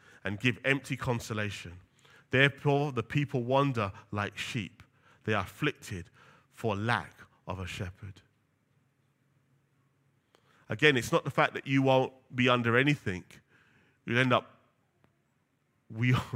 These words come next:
<laughs> we're all gonna be under something. And if it's not a good shepherd, it will be under a bad one.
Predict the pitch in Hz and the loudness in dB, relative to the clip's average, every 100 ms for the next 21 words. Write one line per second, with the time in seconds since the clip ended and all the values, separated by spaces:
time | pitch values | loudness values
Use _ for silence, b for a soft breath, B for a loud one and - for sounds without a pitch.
0 | 98 _ _ - _ 110 - 139 131 120 | -12 _ _ -20 _ -8 -4 -2 0 0
1 | 113 113 107 101 - 98 98 - 95 - | 0 -4 -4 -6 -8 -8 -10 -16 -20 -20
2 | _ _ _ _ _ _ _ _ _ _ | _ _ _ _ _ _ _ _ _ _
3 | _ _ b b 98 101 90 127 135 - | _ _ b b -10 -8 -8 -2 -2 -2
4 | 104 131 127 - 98 - 95 - b 95 | -4 -4 -4 -8 -10 -10 -12 -14 b -16
5 | 87 95 101 98 92 92 87 95 92 92 | -14 -8 -6 -6 -6 -10 -8 -6 -8 -10
6 | 85 | -16